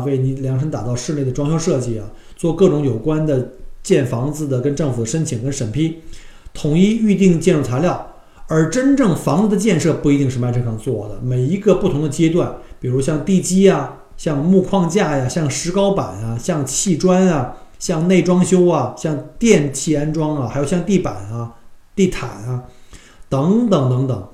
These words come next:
都是在不同的工程阶段是分包给了它下面的不同的专业小公司做的，也就是它是作为工程总包，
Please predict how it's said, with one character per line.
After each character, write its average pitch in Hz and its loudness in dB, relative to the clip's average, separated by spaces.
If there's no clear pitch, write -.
都 214 6
是 202 4
在 180 4
不 202 2
同 127 -2
的 147 0
工 139 0
程 139 0
阶 143 0
段 139 -4
是 - -6
分 196 2
包 190 4
给 151 0
了 110 -4
它 139 -2
下 160 -2
面 139 0
的 135 0
不 135 -2
同 127 -2
的 135 0
专 135 0
业 135 0
小 117 -4
公 117 -4
司 143 -6
做 120 -4
的， 110 -10
也 117 -4
就 139 0
是 - -6
它 165 -2
是 160 -2
作 156 -2
为 151 2
工 156 0
程 175 0
总 117 -4
包， 165 -4